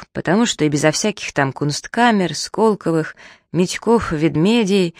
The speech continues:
Петриков, Грызловых хватит на всех хлеба, водки, пеньки, нефти — электроэнергии и ватных одеял. Экологию разрулим, воровать опять будут всего лишь два-четыре процента, в зависимости от текущего момента.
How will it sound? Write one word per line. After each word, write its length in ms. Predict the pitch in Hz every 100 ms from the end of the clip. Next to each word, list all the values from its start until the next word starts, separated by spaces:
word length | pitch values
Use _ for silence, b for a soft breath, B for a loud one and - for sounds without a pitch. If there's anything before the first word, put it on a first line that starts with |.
| b b
Петриков, 600 | 208 233 190 196 - 156
Грызловых 720 | 151 160 160 202 220 185 175 - B
хватит 500 | - 190 240 247 165
на 140 | 147 147
всех 280 | - 139 -
хлеба, 400 | 170 214 180 143
водки, 520 | 131 190 - - 156 _ _ _ _ _ -
пеньки, 560 | 240 240 185 - 196 196
нефти — 640 | 151 170 190 - - 156 b b b b b b -
электроэнергии 960 | 196 247 - 147 151 185 233 165 165
и 60 | 151
ватных 420 | 147 156 139 -
одеял. 460 | 127 127 139 - - _ _ _ _ _ b b b -
Экологию 640 | 165 233 285 190 160 143
разрулим, 640 | 147 190 240 240 190 165
воровать 440 | 143 165 208 208 156
опять 320 | 143 196 175
будут 320 | 170 180 160
всего 320 | - - 170
лишь 200 | 160 147
два-четыре 520 | 156 160 - - 160
процента, 680 | 147 156 151 - 151 139 139 B B B
в 60 | 147
зависимости 560 | 160 151 151 143 -
от 80 | 143
текущего 500 | - - 143 - 143
момента. 560 | 147 147 147 156 -